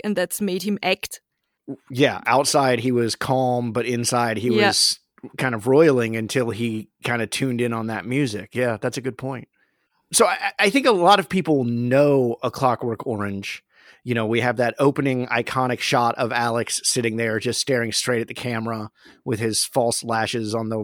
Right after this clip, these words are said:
Speaker 2: the one eye and the, the bowler hat. Um, you have, of course, the, the Ludovico method where they have his eyes,
Speaker 1: Mm.
Speaker 2: uh, forced open for his rehabilitation. But I don't know that a lot of people have seen this movie. It,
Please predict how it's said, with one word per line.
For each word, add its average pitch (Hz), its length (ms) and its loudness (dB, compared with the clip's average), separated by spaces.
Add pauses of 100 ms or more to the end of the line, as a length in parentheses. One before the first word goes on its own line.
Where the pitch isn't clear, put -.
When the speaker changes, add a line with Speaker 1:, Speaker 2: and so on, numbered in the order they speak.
(140)
Speaker 2:
the 117 80 -2
one 110 240 -2
eye 110 280 -4
and 107 200 -6
the, 107 160 -8 (100)
the 113 100 -6
bowler 113 520 -2
hat. 107 320 -2 (560)
Um, 107 420 -2
you 120 140 0
have, 117 280 0
of 110 120 -8
course, 120 340 -2
the, 113 340 -2 (160)
the 113 140 0
Ludovico 117 640 0
method 110 440 -4
where 110 200 -4
they 113 80 -6
have 107 220 -4
his 104 120 -4
eyes, 110 640 -4 (200)
Speaker 1:
Mm. 208 360 -4
Speaker 2:
uh, 107 240 -8
forced 127 440 -2
open 113 500 -2 (140)
for 120 220 -2
his 113 600 -2 (320)
rehabilitation. 117 1000 -2 (500)
But 151 100 2
I 170 80 6
don't 220 180 2
know 202 140 4
that 160 120 2
a 139 40 0
lot 131 220 2
of 135 80 -4
people 120 260 -4
have 117 160 -6
seen 202 440 0
this 113 200 -4
movie. 104 300 -2
It, 139 100 -8